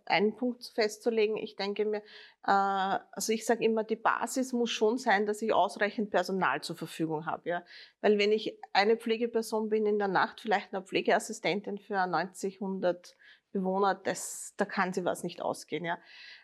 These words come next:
Äh, und das führt über Jahre, wenn ich das so mache, Jahre in so einem Kontext, äh, dann kann ich auch gewisse Qua-, Pflegequalität nicht erhalten, ja. Ähm, ich hab und,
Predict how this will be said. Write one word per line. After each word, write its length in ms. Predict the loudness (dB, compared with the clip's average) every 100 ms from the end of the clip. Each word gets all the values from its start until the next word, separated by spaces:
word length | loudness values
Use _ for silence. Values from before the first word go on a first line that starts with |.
| 0
Äh, 500 | 2 2 0 -2 0
und 240 | -2 -2
das 160 | -4 0
führt 180 | 0 2
über 160 | 0
Jahre, 460 | 2 4 4 2 -2
wenn 100 | -4
ich 100 | -6
das 200 | -8 -4
so 80 | -2
mache, 320 | -2 -2 -4
Jahre 320 | 0 2 2
in 100 | -4
so 160 | -2 -2
einem 220 | -2 -2
Kontext, 720 | -4 -4 -2 -4 -4 -10 0
äh, 260 | 2 2 0
dann 420 | -6 -6 -8 -8 -10
kann 220 | -4 0 2
ich 160 | 2
auch 140 | 0 -2
gewisse 400 | -8 -8 -8 -6
Qua-, 180 | -4 -6
Pflegequalität 760 | 0 2 2 -2 -4 -4 -8 -8
nicht 180 | -10 -8
erhalten, 420 | -6 -6 -8 -12
ja. 160 | -12 -12 -20 -20 -20 -20 _ 2
Ähm, 640 | 2 2 0 -2 -4 -6 -8 _ _ _ -8
ich 320 | -6 -6 0
hab 220 | 0 2
und, 460 | 0 0 -2 -16